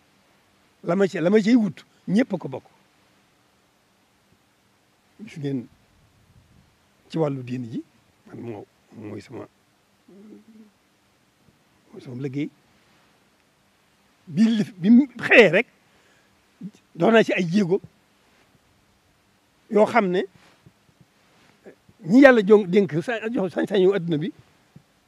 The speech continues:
ak sama digganteeg sama diine, sama digganteeg sunu, sama borom, sama digganteeg Serigne Touba, tax na def naa ci ay jéego yoo xam ne xañuma leen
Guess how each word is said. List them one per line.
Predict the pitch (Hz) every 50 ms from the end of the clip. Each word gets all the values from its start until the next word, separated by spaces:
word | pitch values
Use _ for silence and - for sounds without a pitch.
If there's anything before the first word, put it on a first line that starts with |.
| _ _ _ _ _ _ _ _ _ _ _ _ _ _ _ _ _ _ _ -
ak | 214 -
sama | - 285 254 226
digganteeg | 196 180 247 196 226 214 175 - 220 196
sama | - 220 208 208
diine, | 175 165 208 208 185 190 262 349 _
sama | - 247 226
digganteeg | 214 202 185 196 175 185 180 180
sunu, | - - 196 202 220
sama | - 254 202
borom, | 180 185 175 151 160 175
sama | 160 180 196 190
digganteeg | 165 180 202 185 151 214 185 -
Serigne | - - 247 202
Touba, | 160 202 180 156 139 131 - _ _ _ _ _ _ _ _ _ _ _ _ _ _ _ _ - - _ _ _
tax | - 240 208 208
na | 254 233 262 254
def | 196 190 170
naa | 208 208
ci | - -
ay | - 240 175
jéego | 151 165 233 226 208 208 196
yoo | 202 196
xam | - 208 190 190
ne | 202 254 - _ _ _ _ _ _ _ _ _ _ _ _ _ _ _ _ _ _ _ _ _ _ _ _ _ _ _ _ _ _ _ _ _ _ _ _ _ - - - 180 _ _ _ _ _ _ 196 _ _ _ _ _ 208 175 _ _ 185 _ _ _ _ _ 180 175 _ 180 185 - _ 196 190 180 _ 196 185 202 208 196 _ _ _ _ _ _ _ _ -
xañuma | 233 254 247 269 311 262 247 254 247 226
leen | 202 196 214